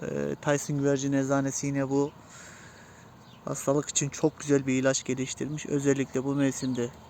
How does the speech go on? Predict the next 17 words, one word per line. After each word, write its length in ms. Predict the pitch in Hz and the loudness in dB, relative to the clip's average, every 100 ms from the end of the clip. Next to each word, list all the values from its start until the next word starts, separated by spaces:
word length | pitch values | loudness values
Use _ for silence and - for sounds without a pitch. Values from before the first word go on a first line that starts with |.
| - | -8
e, 240 | - 127 123 | -4 -2 -2
tüydeki 460 | - 131 135 - | -2 0 0 0
kuşlarımız 560 | 139 - - 127 139 131 | -4 -4 -2 0 0 0
için, 320 | 123 - 165 - - | 0 -2 -4 -8 -6
tüydeki 360 | 139 135 135 135 | 0 0 0 -2
kuşlarımıza 640 | - - 135 135 131 131 | -6 -4 -2 0 0 2
vermemiz 440 | 131 135 131 131 127 | 2 2 2 2 -2
için, 280 | 123 - - | -4 -6 -4
özellikle 640 | - 131 135 139 135 - 131 | -4 0 2 2 0 -2 0
de 140 | 151 - - - - - - - - - - - - - - - | -2 -4 -16 -20 -20 -20 -20 -20 -20 -20 -18 -14 -12 -12 -10 8
yavrularda 560 | 131 131 139 143 139 | 10 12 12 12 12
görülüyor 420 | 143 131 120 120 117 | 6 4 4 0 2
bu 80 | |
hastalık, 460 | 120 120 - 123 - | 0 0 -4 -6 -2
gençlerde. 540 | 131 131 - 131 151 | 0 0 0 0 0
Gençlik 420 | 156 139 135 - - | 2 4 4 2 0
hastalığı. 560 | 139 - 139 135 170 | -2 -2 -4 -2 -4